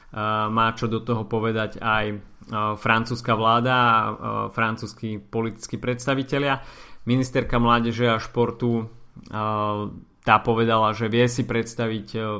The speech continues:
Tour de France aj v tom júlovom termíne, ale bez, e, účasti divákov. E, čo vš-, s čím však, e, Christian Prudhomme samozrejme nesúhlasil, pretože, e,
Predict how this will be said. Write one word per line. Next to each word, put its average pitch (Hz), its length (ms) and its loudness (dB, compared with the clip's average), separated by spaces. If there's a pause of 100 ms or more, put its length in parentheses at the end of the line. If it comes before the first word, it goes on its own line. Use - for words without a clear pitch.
(140)
Tour 127 240 -2
de 120 100 4
France 110 600 -2 (480)
aj 117 240 4
v 120 80 -10
tom 117 160 2
júlovom 135 480 2
termíne, 131 680 0
ale 113 380 2
bez, 113 320 -2
e, 110 40 -4 (200)
účasti 117 560 -4
divákov. 127 460 0
E, 185 120 -4 (1040)
čo - 160 2
vš-, 123 240 -4
s - 120 -10
čím 120 200 2
však, 113 440 -2 (120)
e, 117 40 -2 (200)
Christian 113 480 -6
Prudhomme 107 560 -4
samozrejme 110 580 -6
nesúhlasil, 113 760 -4
pretože, 107 520 -8
e, 104 60 -12